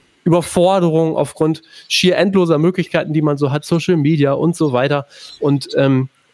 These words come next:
wie würdest du denn so, das ist natürlich allgemein schwer zu sagen, aber vielleicht kannst du doch nochmal so, oder vielleicht können wir so den Einstieg <laughs> finden. Ma-, <coughs> Mindset so in der, in der Musikbranche bei Bands,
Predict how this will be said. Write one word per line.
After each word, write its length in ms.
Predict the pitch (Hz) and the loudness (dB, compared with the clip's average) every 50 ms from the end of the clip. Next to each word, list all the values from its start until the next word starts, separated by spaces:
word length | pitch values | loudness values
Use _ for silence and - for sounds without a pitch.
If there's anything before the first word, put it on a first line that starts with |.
| _ - _ _ - | _ -20 _ _ -8
wie 300 | 147 135 135 156 190 208 | -6 -2 0 2 2 2
würdest 260 | 208 214 202 190 - - | 2 2 0 0 -2 -2
du 40 | 180 | 0
denn 340 | 175 180 175 175 175 - 165 | 0 2 0 0 -2 -6 -6
so, 400 | 156 156 160 160 156 160 151 - - - _ _ _ 175 - | -2 0 2 2 2 2 0 -2 -8 -16 _ _ _ -12 -6
das 140 | - 113 127 | -4 -2 0
ist 80 | 143 | 0
natürlich 320 | 160 147 120 143 139 151 135 | 0 0 0 0 0 0 0
allgemein 580 | 135 127 123 113 117 127 156 175 175 170 151 | 0 0 0 0 0 0 2 2 0 0 -2
schwer 300 | - - - 156 160 156 | -2 -2 -2 0 0 0
zu 100 | - - | -2 -4
sagen, 420 | 120 113 139 147 170 180 170 135 127 | -2 0 0 0 2 0 -2 -4 -6
aber 220 | 120 117 127 117 | -6 -4 -4 -4
vielleicht 320 | - - 139 139 135 - | -4 -4 -4 -4 -4 -2
kannst 160 | - 160 143 143 | -4 -6 -4 -4
du 60 | 131 | -2
doch 160 | 123 156 160 | -2 0 0
nochmal 260 | 160 156 151 147 135 | 2 2 2 0 0
so, 100 | 127 143 | 0 0
oder 160 | 139 131 127 | 0 0 -2
vielleicht 280 | 123 - 139 143 139 - | -4 -4 -4 -4 -2 0
können 100 | 165 156 | 0 0
wir 80 | 147 135 | 0 2
so 140 | 143 147 | 0 0
den 100 | 135 127 | -2 0
Einstieg 560 | 127 - 190 196 - - - 151 131 - - _ - | -2 0 0 -2 -2 -2 -4 -4 -4 -4 -10 _ -4
<laughs> 260 | 135 104 160 147 - | -2 0 0 -2 -2
finden. 680 | _ - - - - - - - 139 135 - 156 170 156 - - - - - - _ _ _ _ _ - | _ -16 -16 -16 -14 -14 -4 -2 -2 -2 0 -2 -4 -4 -6 -14 -20 -20 -20 -20 _ _ _ _ _ -8
Ma-, 140 | - 147 - _ _ - | -8 -8 -8 _ _ -2
<coughs> 640 | 190 170 208 208 - - - - - - - - 190 143 - _ _ _ _ _ _ _ _ _ - - - - | 0 2 2 0 -2 -4 -20 -10 -8 -6 -2 0 0 -2 -2 _ _ _ _ _ _ _ _ _ -16 -12 -4 -2
Mindset 540 | 135 131 143 170 202 190 - 185 175 165 | 0 0 2 0 0 0 0 0 0 0
so 80 | 156 180 | 2 0
in 100 | 180 170 | 2 2
der, 220 | 165 156 156 - | 2 0 0 -2
in 100 | 147 147 | -2 0
der 80 | 156 151 | 0 2
Musikbranche 520 | 147 147 165 247 285 311 160 143 135 147 | 2 2 2 0 0 0 -2 0 0 -2
bei 180 | 131 139 135 131 | -2 0 -2 -2
Bands, 720 | 127 - _ - - 165 185 214 196 135 - - - - | -4 -6 _ -6 -2 0 0 0 0 -2 -4 -8 -14 -20